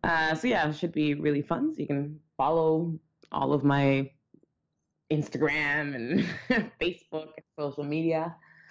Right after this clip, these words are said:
But yeah, so anybody can follow me if they like. They can follow my adventures on my blog, which is onika the traveler dot com. Traveler with two L's because I'm Canadian,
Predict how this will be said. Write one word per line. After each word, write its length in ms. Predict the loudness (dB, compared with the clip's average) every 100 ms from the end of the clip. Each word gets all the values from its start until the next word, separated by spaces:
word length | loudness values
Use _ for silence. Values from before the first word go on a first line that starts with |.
| -6
But 120 | 0 2
yeah, 200 | 0 0
so 240 | 0 0
anybody 500 | 0 -2 2 0 0
can 220 | 0 -2 0
follow 320 | -2 0 2
me 340 | 2 2 0
if 100 | 0
they 100 | 0
like. 240 | 2 0 -2
They 80 | -8
can 200 | -8 -6
follow 180 | -2 0
my 340 | 0 -2 -2 -4
adventures 500 | -2 -2 0 -2 -2
on 160 | 0 2
my 120 | 2
blog, 460 | 4 6 6 4
which 180 | 2 2
is 240 | 0 -2 0
onika 320 | 6 6 4 -2
the 80 |
traveler 540 | 0 0 0 0 0 0
dot 200 | -2 0
com. 440 | 2 4 4 0 -4
Traveler 300 | 0 2 2
with 140 | -2 -2
two 180 | 0 2
L's 240 | 2 0
because 180 | -4 -2
I'm 120 | -2
Canadian, 520 | 2 4 4 2 -2